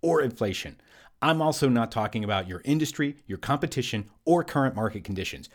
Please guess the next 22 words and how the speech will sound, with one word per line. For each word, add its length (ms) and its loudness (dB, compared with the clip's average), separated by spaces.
I'm 240 0
talking 400 2
about 440 0
you. 380 -2
There 180 6
are 320 -6
invisible 580 2
forces 520 -2
that 180 -4
are 160 -6
keeping 440 0
you 140 2
from 240 -2
breaking 460 -2
through 320 4
to 120 -6
the 60 -2
next 240 -2
barrier 340 0
in 80 -4
your 100 -4
business. 500 -6